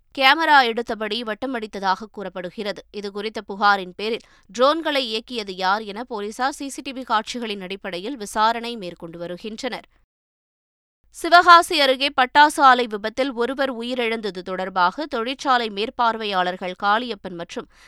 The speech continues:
ராம்குமார் ஆகியோரை போலீசார் கைது செய்தனர். மேலும் தலைமறைவாகியுள்ள தொழிற்சாலை உரிமையாளர் கிருஷ்ணமூர்த்தி மற்றும் மேலாளர் கோபால்சாமியை போலீசார் தீவிரமாக தேடி வருகின்றனர்.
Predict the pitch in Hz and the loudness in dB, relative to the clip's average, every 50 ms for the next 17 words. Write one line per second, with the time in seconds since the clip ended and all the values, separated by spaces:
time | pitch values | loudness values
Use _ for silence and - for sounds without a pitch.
0 | _ _ 214 196 214 226 254 294 311 - 339 277 277 269 262 262 - 202 202 208 | _ _ -4 4 8 8 8 8 6 -2 -4 2 4 4 4 4 2 2 2 2
1 | 202 220 226 220 208 202 220 240 - - 214 220 240 247 - 269 226 220 220 - | 0 -4 -10 -10 -8 -6 -8 -8 -6 -6 -6 -6 -6 -6 -2 0 0 0 0 -4
2 | 196 175 170 170 165 - 185 170 170 196 180 160 - _ _ _ _ _ _ - | -8 -8 -8 -10 -10 -10 -8 -8 -8 -8 -10 -10 -12 _ _ _ _ _ _ -4
3 | 247 247 254 254 269 262 254 240 262 302 311 302 285 277 277 254 226 214 226 - | -2 -2 -2 -2 -2 0 0 2 2 0 -2 -2 -4 -4 -2 2 2 2 2 0
4 | 247 233 220 220 226 285 - 277 240 233 262 - - 285 247 240 240 233 220 208 | -4 -10 -8 -6 -6 -6 -6 -6 -6 -6 -8 -8 -4 -2 -2 -2 -2 -4 -8 -8
5 | 196 190 208 202 202 196 185 185 185 180 180 - 233 - - 294 285 262 240 214 | -10 -10 -10 -10 -6 -4 -4 -4 -4 -6 -10 -10 -14 -14 -10 -10 -10 -8 -10 -12
6 | - _ 190 175 170 170 - - - 285 330 - _ - - - _ - 254 277 | -14 _ -16 -14 -14 -14 -16 -10 -8 -8 -8 -8 _ -20 -20 -20 _ -8 -2 2
7 | 302 330 359 339 311 285 269 269 277 277 233 254 254 254 - 269 254 254 - 247 | 2 4 6 8 8 8 6 4 2 -2 0 -2 -2 0 2 2 2 2 0 -2
8 | 220 214 214 202 190 208 254 - - 226 226 226 - 226 220 214 _ - 247 254 | -2 -2 -2 -4 -6 -6 -8 -6 -10 -10 -10 -10 -8 -8 -8 -8 _ -10 -12 -8
9 | 247 254 226 202 190 185 185 226 214 226 190 170 170 170 170 165 170 165 - 190 | -8 -8 -8 -4 -6 -6 -6 -6 -12 -10 -10 -10 -10 -10 -10 -10 -10 -12 -10 -12
10 | 185 - 226 208 170 - _ | -10 -10 -10 -10 -10 -12 _